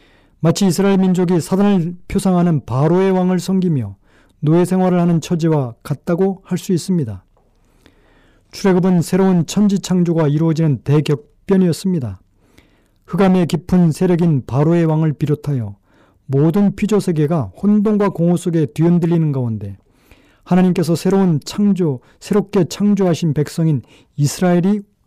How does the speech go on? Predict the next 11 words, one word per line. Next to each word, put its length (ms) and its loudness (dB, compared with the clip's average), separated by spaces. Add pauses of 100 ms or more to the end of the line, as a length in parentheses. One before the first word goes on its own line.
(200)
탄생합니다. 720 -4 (920)
이제 220 4
이스라엘이 480 0
가야 240 2
할 140 2
목표는 540 0
분명합니다. 720 0 (640)
바로 380 2 (260)
여호와를 460 2
섬기는 520 0
예배입니다. 720 -2